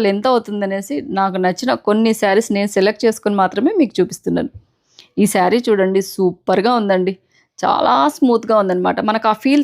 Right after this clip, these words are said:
తెలిసిపోతుంది పట్టు చీరలు ఎలా ఉంటాయి అనేసి. మనకు కొన్ని నార్మల్గా అయితే నాకు తెలిసినంత వరకు అండి,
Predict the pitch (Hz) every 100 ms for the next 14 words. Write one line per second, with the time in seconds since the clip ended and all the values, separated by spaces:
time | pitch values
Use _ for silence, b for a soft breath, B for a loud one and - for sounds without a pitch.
0 | 254 233 - 254 208 196 180 180 190 208
1 | 262 240 208 190 220 220 214 208 202 202
2 | 202 226 196 185 202 196 196 - b b
3 | b 196 202 254 262 247 247 226 202 214
4 | 240 226 247 247 233 208 196 208